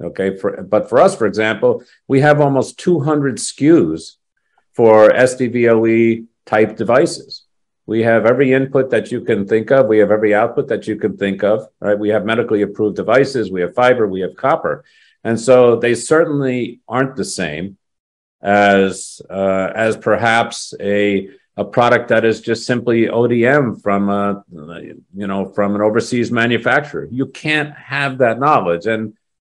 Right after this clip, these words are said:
for us, one of the tremendous strengths that we bring to customers in the marketplace is our practical experience with the product, and that is a differentiator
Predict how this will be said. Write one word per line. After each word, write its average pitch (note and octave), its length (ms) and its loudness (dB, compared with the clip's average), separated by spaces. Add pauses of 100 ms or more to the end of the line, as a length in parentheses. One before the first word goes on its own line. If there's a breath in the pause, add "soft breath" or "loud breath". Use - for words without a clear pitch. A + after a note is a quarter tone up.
(300)
for C#3+ 160 4
us, D3+ 320 6
one C#3 200 0
of C3 100 -2
the A2 300 0
tremendous C3 580 -2
strengths C3 460 -2
that F#2 200 -4
we A2 120 -6
bring A#2 420 -2
to G#2 80 -14
customers G#2+ 480 -8
in F#2+ 100 -8
the F#2 60 -10
marketplace G2 920 -6
is G#2 160 -10
our G2+ 140 -2
practical B2 1000 -2
experience A2+ 880 -2
with A2 160 -2
the - 80 -8
product, C3 440 0
and A2 200 -6
that B2 280 -2
is B2 280 0
a A2 40 0
differentiator G2+ 920 -4